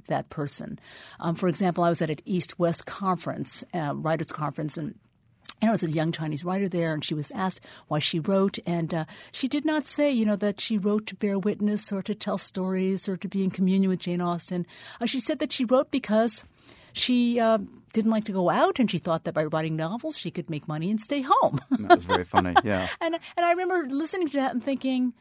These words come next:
Speaker 1: "Wow, you know, only a Chinese person would say that."
Speaker 2: W-, what does that suggest then to you about, uh, kind of a younger generation, uh, of Asian American writers?
Speaker 1: Well, I'm hoping that my book will be liberating for them.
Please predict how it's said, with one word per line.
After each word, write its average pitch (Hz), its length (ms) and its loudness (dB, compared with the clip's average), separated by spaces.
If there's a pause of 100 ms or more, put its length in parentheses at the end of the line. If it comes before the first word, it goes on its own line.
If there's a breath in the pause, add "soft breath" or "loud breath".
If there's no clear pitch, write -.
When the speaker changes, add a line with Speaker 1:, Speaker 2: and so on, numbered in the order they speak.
(180 soft breath)
Speaker 1:
"Wow, 185 480 2
you 190 140 -2
know, 196 140 -2
only 262 420 -2
a 202 100 0
Chinese 202 440 -4
person 180 440 -8
would 165 140 -6
say 208 320 -2
that." 151 360 -4 (400 loud breath)
Speaker 2:
W-, 143 180 -2
what 139 120 10
does 170 120 2
that 165 120 2
suggest 120 380 2
then 113 160 2
to 104 80 -4
you 104 180 2
about, 85 420 0
uh, 87 200 2 (180)
kind 98 160 -2
of 90 100 -2
a 90 180 4
younger 95 280 2
generation, 90 680 0
uh, 87 220 -4
of 87 140 -4
Asian 80 260 -4
American 67 380 -10
writers? 60 420 -12 (100)
Speaker 1:
Well, 339 260 -4
I'm 302 140 2
hoping 302 520 2
that 214 140 0
my 190 160 2
book 226 340 -2
will 190 300 -4 (220)
be 214 200 -2
liberating 220 540 -2
for 151 140 -14
them. 143 260 -10